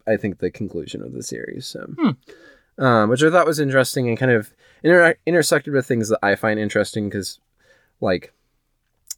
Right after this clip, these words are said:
Speaker 1: my dad was born in Germany.
Speaker 2: Uh-huh.
Speaker 1: Um, my, we found out after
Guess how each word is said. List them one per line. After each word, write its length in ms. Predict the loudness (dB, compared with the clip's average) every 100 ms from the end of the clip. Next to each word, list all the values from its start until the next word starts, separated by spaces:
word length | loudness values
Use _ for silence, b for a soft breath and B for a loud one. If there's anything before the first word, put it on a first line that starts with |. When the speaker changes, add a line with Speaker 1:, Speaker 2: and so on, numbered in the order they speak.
| _ _ _ -2
Speaker 1:
my 340 | 2 2 0 -8 -8
dad 300 | 2 4 4
was 160 | 0 -4
born 340 | -2 0 0
in 180 | 0 -2
Germany. 560 | 0 0 -2 -2 -4 -6
Speaker 2:
Uh-huh. 240 | -6 -4 -2
Speaker 1:
Um, 680 | 2 2 0 -2 -6 -8 -12 b b b _ _ _ -10
my, 640 | -4 0 2 2 2 0 0
we 160 | -2
found 280 | 0 2 4
out 200 | 4 4
after 600 | 4 2 0 -2 0 -2